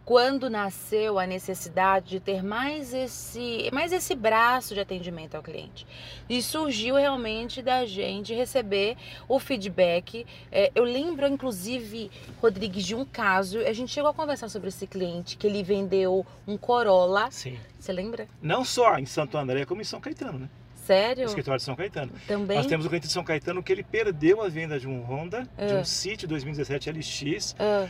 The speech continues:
Speaker 2: porque a pessoa que fez o, cometeu o, o, esse golpe,
Speaker 1: Sim.
Speaker 2: ele vendeu pra uma outra pessoa na Zona Leste. Esta
Speaker 1: Putz.
Speaker 2: pessoa comprovou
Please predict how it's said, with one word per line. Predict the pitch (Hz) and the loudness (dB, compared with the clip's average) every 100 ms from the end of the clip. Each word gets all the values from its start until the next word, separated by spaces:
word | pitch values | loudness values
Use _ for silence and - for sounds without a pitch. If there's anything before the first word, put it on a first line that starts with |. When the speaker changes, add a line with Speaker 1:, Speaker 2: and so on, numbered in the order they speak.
| - | -4
Speaker 2:
porque | - 175 - 151 | -4 -2 0 0
a | 127 | 0
pessoa | 170 143 - 196 208 180 | 0 -2 2 4 4 4
que | - 135 | -2 -8
fez | - 139 127 120 | -6 -6 -6 -8
o, | |
cometeu | 117 139 127 - 123 113 | -10 -8 -8 -4 -4 -4
o, | 110 120 117 107 | -8 -10 -10 -10
o, | 117 | -10
esse | 107 147 | -8 -2
golpe, | 139 139 - 240 | 4 4 2 -4
Speaker 1:
Sim. | 226 214 202 185 - | -4 -4 -4 -8 -4
Speaker 2:
ele | 165 | -2
vendeu | 156 143 214 202 170 185 220 240 | 0 4 4 4 6 8 8 4
pra | - | -4
uma | 185 170 | -2 0
outra | 202 208 | 0 -2
pessoa | 196 185 175 | -4 -2 -2
na | 160 143 | -4 -4
Zona | 170 214 | -2 0
Leste. | 170 131 131 - 233 - - - - | 2 2 0 -4 -8 -10 -18 -20 -6
Esta | - 240 214 220 | 0 0 0 0
Speaker 1:
Putz. | 208 | 2
Speaker 2:
pessoa | 196 208 202 | 2 4 4
comprovou | - 240 320 - 285 240 127 127 175 | 4 -4 -6 -4 -2 -2 -2 2 2